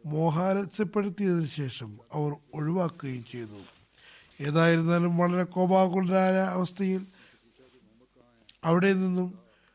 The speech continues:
ഒരു നിവേദനമനുസരിച്ച് ജനങ്ങളെ ഹദ്റത്ത് അലിയെ ശകാരിക്കുകയും മർദ്ദിക്കുകയും ചെയ്തതിനു ശേഷം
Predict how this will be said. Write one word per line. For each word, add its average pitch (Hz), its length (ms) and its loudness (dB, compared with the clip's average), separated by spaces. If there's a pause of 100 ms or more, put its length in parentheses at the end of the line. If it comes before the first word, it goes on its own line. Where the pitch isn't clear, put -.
(160)
ഒരു 165 180 2
നിവേദനമനുസരിച്ച് 190 720 2
ജനങ്ങളെ 185 560 2
ഹദ്റത്ത് 190 200 -2
അലിയെ 185 260 4
ശകാരിക്കുകയും 185 760 0
മർദ്ദിക്കുകയും 202 580 -2
ചെയ്തതിനു 175 320 0
ശേഷം 120 520 -10